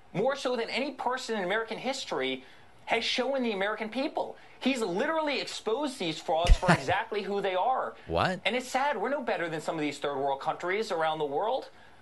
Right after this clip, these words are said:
Speaker 1: You know, we are literally trying to imprison political opponents. We're better than this.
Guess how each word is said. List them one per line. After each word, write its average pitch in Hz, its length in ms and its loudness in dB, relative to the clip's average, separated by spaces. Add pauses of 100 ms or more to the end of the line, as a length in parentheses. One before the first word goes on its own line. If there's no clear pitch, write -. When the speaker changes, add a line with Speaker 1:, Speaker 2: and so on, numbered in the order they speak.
(160)
Speaker 1:
You 233 80 2
know, 262 80 4
we 233 200 2
are 285 100 4
literally 262 380 2
trying 226 340 0
to 214 160 -2
imprison 190 720 -2 (560)
political 254 520 2
opponents. 247 540 0
We're 185 100 2
better 226 400 0
than 160 200 -2
this. - 340 -8